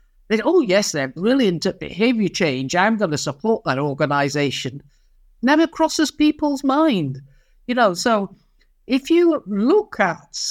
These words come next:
what, how we shape objectives very often as professional P R people, and I have to say that your answers were more enlightened than many answers I get, Doug, and you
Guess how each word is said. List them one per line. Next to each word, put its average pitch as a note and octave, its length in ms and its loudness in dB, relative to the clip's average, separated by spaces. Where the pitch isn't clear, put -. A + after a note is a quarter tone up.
what, G3 260 -6
how G3+ 260 -2
we C4+ 500 2
shape F#3+ 440 0
objectives D#3 840 -4
very G3 240 2
often F#3 420 -2
as D3 120 -4
professional F3+ 640 -6
P G3+ 200 -2
R E3+ 200 2
people, D3+ 500 -6
and F3 140 -4
I - 20 -4
have G3+ 160 -2
to G3+ 100 -6
say G3+ 280 2
that F#3+ 180 -6
your G3 360 -2
answers F#3+ 360 -2
were F#3 80 -2
more F#3 280 0
enlightened F#3 500 -2
than F3+ 100 -2
many G3+ 300 2
answers D#3 360 -4
I D3+ 140 2
get, D3 320 -2
Doug, C3+ 360 -4
and A#3+ 200 0
you C4 140 0